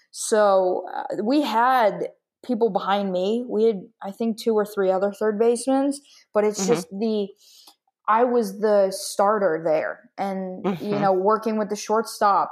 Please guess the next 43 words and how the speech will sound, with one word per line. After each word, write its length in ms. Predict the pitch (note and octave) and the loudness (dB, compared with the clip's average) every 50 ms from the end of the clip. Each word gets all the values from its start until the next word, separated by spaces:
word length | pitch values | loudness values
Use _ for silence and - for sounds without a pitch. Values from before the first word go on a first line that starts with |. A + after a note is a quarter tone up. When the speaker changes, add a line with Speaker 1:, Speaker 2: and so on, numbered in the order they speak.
| - | -4
Speaker 1:
we 100 | F#3+ G3+ | -2 0
were, 540 | G#3 G#3 G#3 G#3 G3+ G3 F#3+ F3+ F3+ E3+ - - | 0 2 2 4 4 4 4 4 2 2 -2 -4
we 120 | F#3+ G3+ G#3 | -2 0 2
were 120 | G#3 G#3+ G#3+ | 2 2 0
in 160 | G#3+ G#3 G3+ | 0 -2 -4
sync 440 | - - - - A3 A#3 A#3 A3 - | -6 -6 -2 -2 0 0 -2 -4 -4
on 180 | F#3+ F#3+ F#3+ F#3 | -6 -6 -6 -6
how 200 | - - G3+ G3 | -2 -2 0 0
we 140 | F#3+ G3 F#3+ | 0 -2 -4
played. 380 | G3 - G3+ G#3 A#3+ A#3+ G#3 | -2 -2 0 2 2 2 2
And 200 | F3+ F#3 F#3 F#3 | 0 0 -2 -2
if 160 | - F#3+ F#3 - - | -4 -4 -4 -6 -10
you 80 | F#3 F#3 - | -16 -16 -4
pull 200 | - A#3+ A#3 A3 | 0 0 2 2
me 180 | G#3+ A3+ C#4 C4 | 2 2 2 2
out, 300 | G#3+ G3 G3+ F#3+ F#3+ - | 4 2 2 0 0 -2
put 120 | - A3 | -2 -2
it, 120 | G#3 G3 - | -2 -2 -4
someone 280 | - - G#3+ G#3 G3 G3 | -4 -4 -2 0 2 2
else 300 | G#3 B3 C#4+ C#4+ - - | 4 2 2 0 -2 -4
in, 200 | F#3 F3+ F#3 G3 - _ _ _ - | -4 -4 -4 -8 -12 _ _ _ -12
it 100 | G3+ - | -12 -8
changes 420 | - A#3+ A3+ A3+ G#3+ G#3 G3+ F#3 | -6 -4 -2 -2 -2 -2 0 0
everything. 600 | G3 G#3 A3+ A#3 G#3 F#3+ - - E3+ F3 F3 E3+ | 0 0 -2 -2 -4 -6 -8 -12 -12 -12 -12 -14
So 320 | - - - E3+ E3+ F3 F3 - - - - - _ - | -12 -8 -4 -2 -2 -4 -4 -8 -14 -20 -20 -16 _ 0
yeah, 260 | - - D#4 C#4 - - | 2 2 2 2 2 2
it's 180 | A#3+ A#3+ - | 0 0 0
just, 200 | - D#4 D4 - - - _ _ - | -2 -4 -4 -6 -10 -20 _ _ -6
it's 180 | - C4 - F#3+ G3+ F3+ | -6 -4 -4 -4 -4 0
guilt 380 | G#3 A#3+ B3+ C4+ D4+ - - - - - G#3+ | 2 2 2 4 2 0 -4 -6 -12 -6 -4
I 80 | A#3+ | -2
deal 260 | A#3+ G#3 A#3 C4 B3+ B3+ | 0 2 2 4 4 4
with 140 | B3 B3 B3 | 2 2 2
a 60 | A#3+ | 2
lot 300 | A3+ G#3+ A3 A3+ A#3+ - - - - | 4 4 2 2 0 -4 -8 -4 0
too. 380 | A3+ A3 C4 C#4 C#4 C4+ - - - | 2 2 2 2 0 -2 -2 -4 -6
I, 280 | - - - - - G#3+ | -8 -10 -8 -8 -10 -10
I 20 | |
feel 300 | A3 - - B3+ B3 B3 | -6 0 0 2 2 2
guilty 680 | G3+ A3 G#3+ G#3+ A3 G#3+ - - A#3 A3 A3 G#3 - - - | 0 0 0 0 0 0 -2 -2 -2 -2 -2 -4 -6 -6 -4
with 200 | G3+ G#3 G#3 - - | -2 -2 -2 -2 -4
my 260 | G3 F#3+ F3+ F3+ F3 | -4 -2 -2 -4 -6
family, 760 | F3 - - G3+ G3+ G#3+ A#3 B3 B3+ C4 C4 C#4 C#4 C#4+ C#4+ | -6 -4 -2 -2 0 2 2 2 4 4 4 2 0 -2 -4